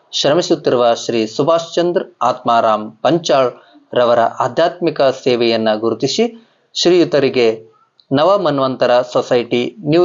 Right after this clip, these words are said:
ಏರಾ ವಿಜಯಪುರ ಹಾಗೂ ಚಿನ್ಮಯಿ ಆಂಗ್ಲ ಮಾಧ್ಯಮ ಶಾಲೆ ವಿಜಯಪುರ ವತಿಯಿಂದ ದಿನಾಂಕ ಇಪ್ಪತ್ನಾಲ್ಕು ಆಗಸ್ಟ್ ಎರಡು ಸಾವಿರದ ಇಪ್ಪತ್ತೈದರಂದು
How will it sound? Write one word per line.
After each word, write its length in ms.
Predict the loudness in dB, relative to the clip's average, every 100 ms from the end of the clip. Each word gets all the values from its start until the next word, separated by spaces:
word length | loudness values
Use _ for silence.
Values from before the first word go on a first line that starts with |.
| 2
ಏರಾ 280 | 2 2 0 -2 _ _ _
ವಿಜಯಪುರ 460 | 0 2 2 0 -2 -2
ಹಾಗೂ 360 | -2 0 0 0 -4 _ -2
ಚಿನ್ಮಯಿ 400 | 2 4 2 0 -2
ಆಂಗ್ಲ 260 | -2 0 0
ಮಾಧ್ಯಮ 400 | 0 0 0 -2
ಶಾಲೆ 380 | -2 0 2 2 0 -6 _ _ -4
ವಿಜಯಪುರ 480 | 0 2 2 0 -2 -4 _ _ _ -20 _ _ -4
ವತಿಯಿಂದ 480 | -2 0 0 2 0 0 -4 _ _
ದಿನಾಂಕ 360 | -2 0 -2 0 0 0
ಇಪ್ಪತ್ನಾಲ್ಕು 680 | -4 -2 -2 0 0 -2 0 -2 0
ಆಗಸ್ಟ್ 400 | -2 -2 -4 -14 -12 -2
ಎರಡು 200 | 0 0
ಸಾವಿರದ 460 | 0 0 2 2 0 0
ಇಪ್ಪತ್ತೈದರಂದು 840 | -4 -4 -6 0 0 2 0 0